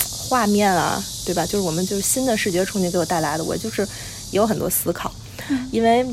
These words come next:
Speaker 1: 就是我之前见过的所有去我们学校讲电影的人，他们都是怎么讲电影的呢？就是拿，他们拿了一部电影，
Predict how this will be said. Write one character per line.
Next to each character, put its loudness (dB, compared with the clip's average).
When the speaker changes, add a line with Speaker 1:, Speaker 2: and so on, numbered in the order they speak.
Speaker 1:
就 -2
是 2
我 4
之 0
前 2
见 4
过 4
的 4
所 2
有 2
去 0
我 -2
们 -2
学 -4
校 0
讲 -4
电 2
影 -2
的 -2
人， -4
他 4
们 4
都 4
是 4
怎 0
么 2
讲 2
电 2
影 -2
的 -4
呢？ -6
就 0
是 4
拿， 0
他 -2
们 4
拿 6
了 2
一 0
部 0
电 4
影， -2